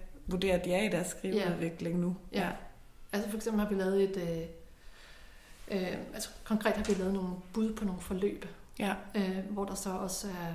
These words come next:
Speaker 2: hvor man så får feedback, øh, forslag.
Speaker 1: Okay, ja.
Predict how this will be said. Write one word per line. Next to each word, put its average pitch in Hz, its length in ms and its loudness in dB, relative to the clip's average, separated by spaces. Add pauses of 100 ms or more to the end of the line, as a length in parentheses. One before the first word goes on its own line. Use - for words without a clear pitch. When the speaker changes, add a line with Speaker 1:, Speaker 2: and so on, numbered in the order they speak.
(160)
Speaker 2:
hvor 208 80 -6
man 185 180 -4
så 208 120 -6
får - 500 -4 (240)
feedback, - 760 -6 (880)
øh, 190 120 0
forslag. 196 800 -4
Speaker 1:
Okay, 262 320 -2 (260)
ja. 226 80 -2